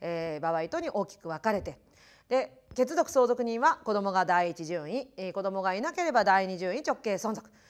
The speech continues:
子供も第二順位の直系相続もいないと、おー、第三順位、えー、兄弟姉妹。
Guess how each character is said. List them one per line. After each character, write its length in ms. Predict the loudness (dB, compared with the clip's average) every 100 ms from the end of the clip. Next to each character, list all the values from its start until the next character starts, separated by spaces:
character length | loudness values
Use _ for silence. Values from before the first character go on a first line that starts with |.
| _ _
子 80 |
供 200 | -4 -2
も 200 | 0 -2 2
第 220 | 0 0
二 100 | -2
順 160 | -2
位 60 | -2
の 80 | -4
直 160 | -8 -4
系 160 | -2 0
相 160 | -2
続 180 | -2 -4
も 120 | -2 0
い 60 |
な 100 | 0
い 80 | 6
と、 220 | 6 6
お 180 | 2 -4
ー、 280 | -4 -8 -8
第 180 | -2 -2
三 180 | -2 -4
順 200 | -4 -4
位、 80 | -6
え 440 | -14 -12 -14 -16 -6
ー、 0 |
兄 100 | -2
弟 140 | 0 -2 0
姉 120 | 0
妹。 60 | 0